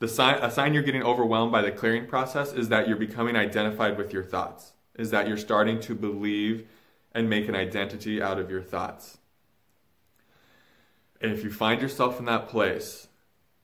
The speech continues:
the best and the most healing movement is to ask for help.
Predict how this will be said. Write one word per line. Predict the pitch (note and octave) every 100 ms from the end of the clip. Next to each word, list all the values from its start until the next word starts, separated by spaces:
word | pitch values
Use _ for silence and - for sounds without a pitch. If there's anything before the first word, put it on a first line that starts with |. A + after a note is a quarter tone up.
| _ _ _ _ _ _ _ _ _ _ _ _
the | G#2+
best | F2+ - G#2 A2+ - - - -
and | A2+ G2+ G2
the | F#2+ F#2 F2+ F2+ - _ _ -
most | G#2+ G2+ G2 F#2 - -
healing | - B2+ B2 A#2
movement | A2 G#2+ G2+ F2+ F2
is | G2+ F#2+
to | - - F#2+ - -
ask | G#2+ G#2 G#2+ -
for | - G2+
help. | F#2 F2 F2